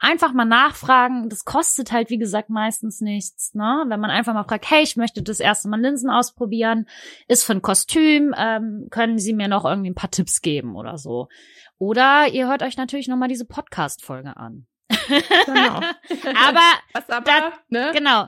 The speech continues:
Speaker 1: dazu muss man sagen, wir sind keine Optikerinnen und wir sind auch keine Augenärztinnen. Wir sind nur Leute, die Linsen benutzt haben. <laughs>
Speaker 2: Weil Optiker können auch noch den Feuchtegehalt eurer Augen bestimmen und euch dann
Speaker 1: Ja.
Speaker 2: sagen, ihr braucht dann noch irgendwie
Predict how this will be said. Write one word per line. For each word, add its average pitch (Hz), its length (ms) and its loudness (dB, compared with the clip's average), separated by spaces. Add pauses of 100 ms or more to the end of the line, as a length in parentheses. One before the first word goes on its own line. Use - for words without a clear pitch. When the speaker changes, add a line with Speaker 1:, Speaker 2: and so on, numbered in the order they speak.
(120)
Speaker 1:
dazu 254 260 -2
muss 311 160 -6
man 320 100 -8
sagen, 277 240 0
wir 233 100 -2
sind 254 400 -2
keine 202 480 2
Optikerinnen 143 920 -4
und 220 140 -8
wir 214 80 -4
sind 254 100 -4
auch 330 100 2
keine 214 360 0
Augenärztinnen. 175 920 -2
Wir 170 80 -10
sind 202 200 -8
nur 269 220 2
Leute, 208 380 0
die 240 100 -2
Linsen 240 380 2
benutzt 139 400 -8
haben. 147 440 -6
<laughs> - 640 -12
Speaker 2:
Weil 240 220 0
Optiker 254 460 0
können 240 260 0
auch 202 100 2
noch 220 140 2
den 214 460 2 (100)
Feuchtegehalt 202 840 0
eurer 190 280 0
Augen 208 260 4
bestimmen 202 680 2
und 202 180 0
euch 190 140 0
dann 214 120 2
Speaker 1:
Ja. 208 60 4
Speaker 2:
sagen, 208 340 2
ihr 208 100 2
braucht 185 380 -4
dann 185 120 2
noch 190 140 -2
irgendwie 196 520 2